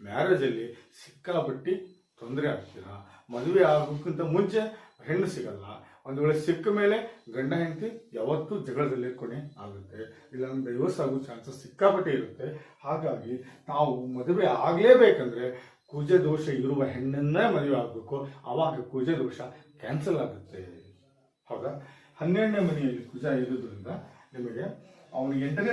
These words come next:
ದೃಷ್ಟಿ ಏಳನೇ ಮನೆಯಲ್ಲಿ ಬೀಳುತ್ತೆ. ಹಾಗಾಗಿ ತಾವು ದಯವಿಟ್ಟು ಕುಜ ಶಾಂತಿಯನ್ನ must and should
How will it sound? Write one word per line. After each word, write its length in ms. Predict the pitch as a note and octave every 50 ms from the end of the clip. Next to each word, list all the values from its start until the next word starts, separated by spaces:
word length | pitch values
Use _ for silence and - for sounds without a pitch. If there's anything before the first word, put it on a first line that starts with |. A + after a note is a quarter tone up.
| G3+
ದೃಷ್ಟಿ 220 | F#3+ F3 - - E3 C#3 C3+ C3+
ಏಳನೇ 200 | D#3 F3+ F#3+ G3+ F#3
ಮನೆಯಲ್ಲಿ 320 | E3 C#3+ C3+ C3+ - - B2+ A#2+
ಬೀಳುತ್ತೆ. 360 | A#2+ A2+ G#2+ G#2 - - - - _ _ _ _ _ _ _ _ _ _ _ _ _ _ -
ಹಾಗಾಗಿ 520 | A2+ B2 B2+ - - G#2 G2 F#2 - - - - - - - - - _ - D3
ತಾವು 280 | B2 A2+ - - - - - - - - _ -
ದಯವಿಟ್ಟು 440 | A#2+ A#2+ B2 D3+ - - - - A#2+ -
ಕುಜ 140 | - C#3 C3+ C3+ -
ಶಾಂತಿಯನ್ನ 480 | B2 A2 A2 - - A#2 A2 A2+ D#3+ A#3 B3 - - - _ - B2 B2+
must 240 | D#3 F#3+ F#3 - - F3+
and 80 | E3+ - -
should 140 | B3 A3+